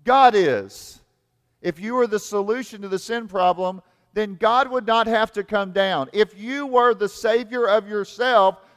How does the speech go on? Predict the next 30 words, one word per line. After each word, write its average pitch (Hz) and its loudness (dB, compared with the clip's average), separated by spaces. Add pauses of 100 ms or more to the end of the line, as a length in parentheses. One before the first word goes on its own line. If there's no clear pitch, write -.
(140)
God 226 4
doesn't 214 0
have 202 -4
to 214 -6
come 208 -2
down. 202 -2
But 180 2 (300)
God, 196 2
the 185 -8
eternal 240 -4
Son 247 -2
of 196 -6
God, 175 2 (300)
came 240 -6
down 240 2
to 233 -10
the 214 -8
earth, 180 -2 (280)
becoming 240 -6
man 156 -6 (600)
to 196 -10
rescue 180 -2
us. 104 -2 (300)
That 226 2
was 240 -4
the 220 -8
only 220 -4
hope 220 0
of 185 -6
rescue. 165 -6